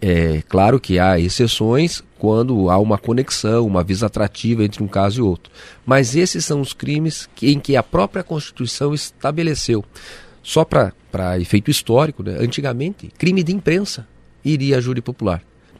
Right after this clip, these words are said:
As injúrias, calúnias, difamações feitas pela imprensa era caso de júri popular no início do Tribunal do Júri. Posteriormente, isso mudou, foi os crimes dolosos contra a vida e retirado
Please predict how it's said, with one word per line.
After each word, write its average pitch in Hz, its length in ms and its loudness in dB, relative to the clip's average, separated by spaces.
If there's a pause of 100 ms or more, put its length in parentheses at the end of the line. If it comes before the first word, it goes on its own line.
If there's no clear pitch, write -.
(120)
As 85 200 -6
injúrias, 104 540 2
calúnias, 95 480 -2
difamações 98 640 0
feitas 131 380 -4
pela 113 180 -4
imprensa 139 400 -6 (260)
era 156 220 -4
caso 131 300 -4
de 139 100 -8
júri 131 180 -8
popular 117 460 -2
no 127 140 2
início 139 560 0 (200)
do 127 80 2
Tribunal 123 360 -2
do 120 100 -4
Júri. 92 260 -6 (560)
Posteriormente, 147 680 0
isso 107 180 -4
mudou, 147 480 -2 (100)
foi 123 200 2
os 117 100 -2
crimes 113 300 0
dolosos 98 400 0
contra 113 240 -4
a - 20 -2
vida 143 220 -2
e 170 40 0
retirado 131 680 0